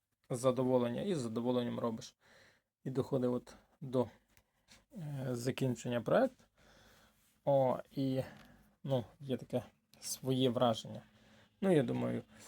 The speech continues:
е, столярі знають, коли ти щось робиш, ну, не по шаблону, а,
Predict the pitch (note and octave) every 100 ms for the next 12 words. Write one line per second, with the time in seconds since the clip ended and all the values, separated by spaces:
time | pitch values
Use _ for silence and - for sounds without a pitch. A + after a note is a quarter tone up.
0 | - - - - E3+ C3 A#2+ A#2+ B2 A#2
1 | - - _ - - - - - C#3 C3+
2 | C3+ A2+ - - - - _ - A#2+ C3+
3 | A#2+ A2+ A2+ - - C3 A#2+ - A#2 _
4 | _ _ - - _ - - C3 - F#3+
5 | E3+ B2+ - - - _ _ _ _ _
6 | _ _ _ _ _ - - _ _ F#3+
7 | F3 B2 - _ _ _ - D#3+ C#3+ C#3+
8 | C#3 A#2+ B2 A#2 A#2 - C3 B2